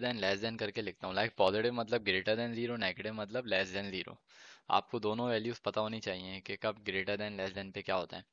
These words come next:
ये तो सिंपल सा चार्ट है पॉजिटिव नेगेटिव का, तो हम एक और चार्ट डिस्कस कर लेते हैं। तो एक और चार्ट हम बना लेते हैं जल्दी से,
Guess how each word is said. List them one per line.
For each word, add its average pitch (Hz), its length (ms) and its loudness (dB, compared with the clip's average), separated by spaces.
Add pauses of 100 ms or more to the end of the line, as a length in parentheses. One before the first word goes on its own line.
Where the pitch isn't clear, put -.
(200)
ये 104 80 6
तो 120 100 -2
सिंपल 110 300 -4
सा 123 120 -4
चार्ट 98 320 2
है 113 160 -2
पॉजिटिव 101 340 2
नेगेटिव 104 380 -4
का, 123 120 -2 (380)
तो 104 100 2
हम 107 120 2
एक 98 160 -6
और 98 200 2
चार्ट 113 240 2
डिस्कस 110 300 -4
कर 113 100 -2
लेते 110 240 -4
हैं। 127 100 -8 (1900)
तो 98 140 0
एक 98 140 2
और 107 160 6
चार्ट 113 360 2 (500)
हम 110 160 -8
बना 92 220 2
लेते 104 240 -2
हैं 127 160 -10 (280)
जल्दी 104 260 -4
से, 120 160 -8